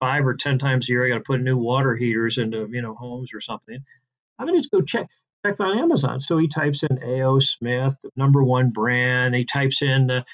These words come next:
S K U number, and of course, it, well, 'cause, you know, they're number one, and they have the, the biggest, best distributors, and they've got a brand, and, you know, they don't wanna upset their distributors, and, but there's some clone.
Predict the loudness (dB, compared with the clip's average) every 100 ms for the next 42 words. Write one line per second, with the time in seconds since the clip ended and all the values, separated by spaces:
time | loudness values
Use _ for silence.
0 | -16 -4 -2 -2 0 2 4 6 6 4
1 | 2 0 -2 _ _ -8 -2 0 -2 -2
2 | -2 -2 -4 -10 -12 -12 _ -20 _ _
3 | -4 -4 -6 -8 -8 -8 -18 -10 -6 -6
4 | -10 -18 _ _ 0 2 4 4 4 2
5 | 0 -2 0 2 2 2 -2 -2 -4 -8
6 | -2 2 2 0 -2 -2 -2 -2 0 2
7 | 2 2 2 0 -2 -4 -4 -4 -6 -6
8 | -10 -8 -4 0 0 0 0 2 2 -2
9 | -6 -14 -4 0 2 2 0 -2 -2 -2
10 | -4 -4 -2 0 2 2 2 0 -4 -6
11 | _ _ _ -4 -2 -4 -10 _ _ _
12 | _ _ -4 0 2 0 -4 -12 -12 -2
13 | 0 2 2 2 2